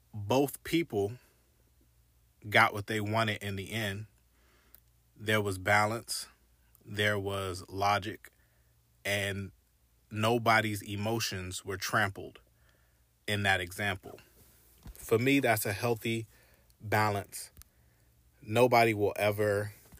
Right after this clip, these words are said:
tend to just be a hundred percent logical and it be seen as healthy. Nobody can tend to be a hundred percent emotional and it be seen as healthy.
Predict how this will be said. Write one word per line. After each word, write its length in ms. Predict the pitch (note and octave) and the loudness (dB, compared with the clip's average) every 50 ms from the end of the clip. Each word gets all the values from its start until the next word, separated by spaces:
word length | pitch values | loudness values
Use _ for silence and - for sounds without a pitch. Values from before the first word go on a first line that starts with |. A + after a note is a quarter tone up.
| - - | -6 0
tend 480 | - - - B2+ A#2 A2 G#2+ G#2 G2+ | 0 2 2 2 2 0 0 -2 -2
to 320 | - - - A2 G#2 G2 F#2 | -2 -2 -2 -2 -2 -4 -6
just 400 | F#2 G2 A2 G#2+ G2+ - - G#2 | -4 0 0 2 2 0 -2 -2
be 280 | A2 G#2 G2+ G2+ - - - - | -4 -4 -4 -4 -6 -10 -12 -10
a 100 | - G#2 | -8 -8
hundred 360 | G2 - A#2 G#2 G2 G#2 F#2+ | -4 -2 -2 -2 -2 -4 -4
percent 360 | G2+ F#2 - - G#2 F#2+ - G2 | -4 -6 -6 -6 -6 -8 -6 -6
logical 600 | G2 F#2+ F#2+ F#2 F#2 F#2+ - F#2 F2+ F#2 G#2 - _ _ _ _ _ _ _ _ _ _ _ _ _ _ _ _ _ - | -4 -4 -4 -4 -6 -8 -8 -8 -8 -8 -10 -14 _ _ _ _ _ _ _ _ _ _ _ _ _ _ _ _ _ -4
and 300 | G2+ G2 F#2+ F#2+ F#2+ - | -2 -2 -2 -2 -2 -2
it 200 | G2+ G2 F2+ - | -2 -2 -2 -4
be 260 | - G2 F#2+ F#2 F#2 | -6 -6 -6 -4 -4
seen 540 | F#2 - - - G#2+ G2 F#2+ F#2 F#2 F2 F#2 | -4 -4 -2 -2 -2 -4 -4 -4 -6 -8 -8
as 600 | - F#2 F#2 F2+ F2 F2 F2+ F2 F2 F2 - - - - | -8 -6 -4 -4 -2 -4 -4 -6 -6 -8 -8 -10 -10 -8
healthy. 560 | - - G2+ F#2 F2+ - - F2+ F2+ G2+ - - _ _ _ _ _ _ _ _ _ _ _ | -6 -6 -4 -4 -6 -6 -8 -10 -10 -12 -14 -18 _ _ _ _ _ _ _ _ _ _ _
Nobody 420 | - A2 G#2+ G2+ G#2+ G#2 G2+ G2+ G2 | -2 0 0 2 4 2 2 2 -2
can 200 | - - A2 G2+ | -2 -4 -4 -2
tend 320 | - - G#2+ G2+ G2+ G2+ | 0 0 0 0 -2 -4
to 80 | - F#2+ | -6 -6
be 240 | F#2+ G2+ G2 F#2 | -6 -6 -6 -4
a 60 | F#2 F#2 | -4 -4
hundred 280 | A2 G#2+ F#2 G2 F#2+ | -4 -4 -4 -4 -6
percent 380 | C#3+ A#2 G2+ - - G2 F2 - | -6 -6 -4 -4 -4 -4 -6 -8
emotional 760 | G#2 G2+ G#2 A#2+ D#3 F3 E3+ - - A2+ G2+ F#2+ G2 G#2+ G#2+ - _ _ _ _ _ _ _ _ _ _ - | -8 -6 -2 0 2 2 2 0 -2 -6 -6 -6 -6 -8 -8 -12 _ _ _ _ _ _ _ _ _ _ -4
and 160 | G2 G2+ G2 G2+ | -2 0 0 -2
it 140 | - - | -2 -4
be 100 | G#2+ G2 | -4 -4
seen 360 | G2 - - G#2 G2 F#2+ F#2+ F2+ | -4 -4 -2 -4 -4 -4 -6 -4
as 240 | F2 F2+ G2 - | -6 -4 -4 -6
healthy. 500 | - - F#2+ F2+ F#2 - F#2+ F2 F#2+ G2+ | -6 -6 -8 -8 -8 -8 -10 -12 -12 -14